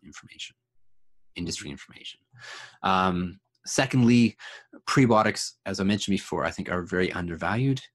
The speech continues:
um, a, a class of agents with, they have a great therapeutic potential, um, and nothing shifts the, the gut ecosystem in the same way as, as prebiotics. So I'd say if you're not familiar with the, the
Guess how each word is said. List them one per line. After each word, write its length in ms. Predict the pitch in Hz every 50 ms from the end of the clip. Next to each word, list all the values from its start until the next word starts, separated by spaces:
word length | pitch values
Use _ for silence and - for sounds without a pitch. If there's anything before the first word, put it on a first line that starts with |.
| _ _ _ -
um, 360 | 95 92 92 92 92 90 - - - - - - -
a, 60 | - - -
a 40 | -
class 260 | - - 101 92 - -
of 80 | 95
agents 340 | 92 95 - 123 113 - -
with, 120 | 85 - - - _ -
they 60 | -
have 120 | 95 -
a 60 | - - _
great 300 | - - 113 120 104 -
therapeutic 320 | - 104 95 90 - - -
potential, 520 | - - - 92 85 - - 78 78 - _ _ -
um, 260 | 82 82 82 82 80 -
and 120 | 90 90 92
nothing 340 | - 120 120 - 117 107 101
shifts 460 | - - - - 95 - - - - -
the, 240 | 82 82 82 - - -
the 160 | 87 82 - -
gut 160 | 95 - -
ecosystem 520 | 85 80 - 87 - - - - - 73
in 60 | 78
the 60 | 85 -
same 380 | - - - 87 85 82 80
way 300 | 76 76 76 76 76 - _ _ _ _ _ _ _ _ - -
as, 340 | 82 82 76 73 - - - - -
as 160 | 80 78 -
prebiotics. 680 | - - - 76 76 - - - - - - - - _ _
So 280 | - - - 78 80
I'd 180 | 78 78 - - _
say 360 | - - - 82 80 78 76 - _ - - - - - _ _ _ -
if 160 | 78 80 -
you're 100 | 90 90
not 220 | 101 113 117 110 -
familiar 300 | - 110 101 98 98 95
with 220 | 95 90 - -
the, 120 | - 85 - -
the 160 | 95 90 85